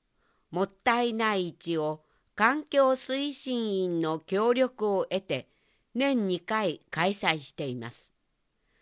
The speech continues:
家庭で余った食品をお預かりし、福祉施設や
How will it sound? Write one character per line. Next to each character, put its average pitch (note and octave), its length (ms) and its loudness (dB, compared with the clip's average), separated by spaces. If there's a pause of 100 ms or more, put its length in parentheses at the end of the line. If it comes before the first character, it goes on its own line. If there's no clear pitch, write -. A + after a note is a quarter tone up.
(420)
家 G#3 240 0
庭 C#4 220 8
で A3 180 4
余 A3 280 2
っ - 120 -8
た G#3 120 -2
食 G#3 300 -6
品 A3 360 -2
を F#3+ 260 2
お F#3 120 6
預 G#3 280 0
か F3 140 -4
り D#3+ 120 -4
し、 C#3+ 340 -8 (540)
福 - 280 -2
祉 C4+ 260 -2
施 - 160 -8
設 G3 340 -6
や C#3+ 300 -2